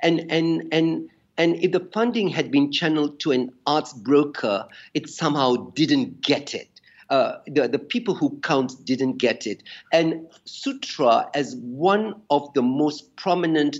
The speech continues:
and high-profile member who have been dedicating, uh, their lives to the arts, did not get much funding or l-, nothing at all in terms of, uh, to help it continue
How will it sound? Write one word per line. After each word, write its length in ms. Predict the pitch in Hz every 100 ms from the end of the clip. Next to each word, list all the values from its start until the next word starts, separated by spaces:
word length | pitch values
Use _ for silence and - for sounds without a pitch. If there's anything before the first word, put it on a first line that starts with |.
| -
and 160 | 113
high-profile 800 | - - 202 240 - 170 - 139
member 720 | 135 123 143 156 170 123 104 - - - -
who 120 | 233
have 340 | - 208 165
been 220 | 143 147 139
dedicating, 720 | 143 139 - 151 147 135 135 - -
uh, 220 | 127 113 -
their 180 | 127 131
lives 500 | 120 123 160 415 -
to 160 | - 196
the 120 | 190 -
arts, 360 | 110 - - - - 113
did 180 | 185
not 340 | 135 165 - -
get 280 | 123 98 _ _ _ _ -
much 320 | 135 160 - -
funding 500 | 113 107 92 127 -
or 140 | 135
l-, 260 | 131 123 131 -
nothing 580 | 120 131 156 156 135 110
at 80 | 101
all 380 | 107 - - _ - _ _
in 180 | - 135
terms 320 | - 127 120 -
of, 260 | 113 - - 131 - _ _
uh, 300 | 127 120 117 - _ _ _ _ _ _ -
to 140 | 180
help 440 | - - - 311 139
it 160 | -
continue 640 | - 123 123 120 110 107